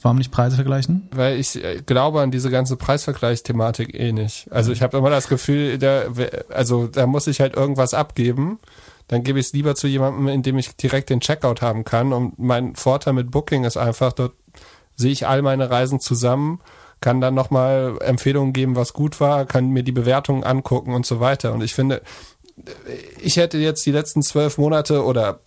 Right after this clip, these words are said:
Speaker 2: zwei Jahre oder fünf Jahre genutzt, um halt auch einen Checkout zu haben.
Speaker 1: Hm.
Speaker 2: Also ich glaube,
Speaker 1: Ha-,
Speaker 2: wenn,
Speaker 1: haben,
Speaker 2: wenn
Speaker 1: aber
Speaker 2: du
Speaker 1: ich glaube, sie versuchen, äh, sie haben entweder eine eigene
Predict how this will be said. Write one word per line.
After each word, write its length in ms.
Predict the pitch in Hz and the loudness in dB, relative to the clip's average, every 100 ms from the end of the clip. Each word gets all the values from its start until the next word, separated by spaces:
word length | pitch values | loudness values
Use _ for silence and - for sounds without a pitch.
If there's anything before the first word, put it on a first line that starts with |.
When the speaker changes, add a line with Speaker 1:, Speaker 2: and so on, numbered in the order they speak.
| - | -4
Speaker 2:
zwei 280 | - 135 131 | 2 2 2
Jahre 460 | 131 131 143 139 | 2 2 2 0
oder 340 | 123 117 107 - | 2 0 0 -2
fünf 360 | - 180 180 - | -2 0 0 2
Jahre 320 | 131 127 127 | 2 2 2
genutzt, 540 | 123 123 143 185 - - - - - _ | 0 2 0 -2 -10 -12 -20 -20 -20 _
um 200 | 131 131 | 2 2
halt 420 | 127 135 135 139 - | 2 2 0 0 0
auch 260 | 123 - - _ _ _ _ _ - | 0 -2 -12 _ _ _ _ _ -14
einen 140 | 120 | -10
Checkout 420 | - 175 160 120 | -6 -2 0 0
zu 160 | - 113 | 0 -2
haben. 400 | 107 107 107 113 - _ _ _ - - _ _ _ - _ - | 0 -2 -4 -8 -12 _ _ _ -20 -20 _ _ _ -20 _ -2
Speaker 1:
Hm. 320 | 113 98 95 | 2 2 0
Speaker 2:
Also 280 | 110 120 123 | 0 0 -2
ich 160 | 113 127 | -4 0
glaube, 220 | 135 143 | 2 2
Speaker 1:
Ha-, 80 | 135 | 2
Speaker 2:
wenn, 100 | 127 | 0
Speaker 1:
haben, 80 | 123 | 2
Speaker 2:
wenn 60 | |
Speaker 1:
aber 100 | 135 | 2
Speaker 2:
du 60 | 131 | 0
Speaker 1:
ich 60 | 123 | 0
glaube, 160 | 139 | 0
sie 100 | 139 | 0
versuchen, 380 | 127 131 120 120 | 0 2 2 0
äh, 160 | 110 107 | 0 0
sie 180 | 107 | 0
haben 420 | 117 113 113 110 - | 2 2 0 -2 -4
entweder 240 | - 110 110 | -2 0 2
eine 180 | 113 107 | 0 0
eigene 480 | 110 117 113 113 | 0 2 2 0